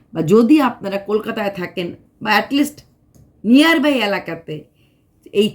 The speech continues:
চার দিন বা পাঁচ দিনের মধ্যে একদিনের জন্য হলো তিলোত্তমার মা বাবার পাশে যায়, পাশে যান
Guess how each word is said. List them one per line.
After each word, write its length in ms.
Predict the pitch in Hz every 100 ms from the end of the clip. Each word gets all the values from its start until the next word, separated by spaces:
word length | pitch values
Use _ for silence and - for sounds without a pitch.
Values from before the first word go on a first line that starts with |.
| -
চার 220 | 247 226 226 185
দিন 140 | 294 277
বা 60 | 233 233
পাঁচ 160 | 202 190 175
দিনের 240 | 226 226
মধ্যে 380 | 208 180 147 175 143 - _ _ -
একদিনের 500 | 226 190 220 269 220
জন্য 160 | 240 220 202
হলো 180 | 180 180 147 - _ _ -
তিলোত্তমার 460 | 302 320 - 240
মা 80 | 202
বাবার 260 | 185 165 - - _ _
পাশে 340 | 170 170 - 165
যায়, 220 | 147 131 131 - _ _ _ _ _ _ _ _ _ _ _ -
পাশে 280 | 208 - 247
যান 280 | - 214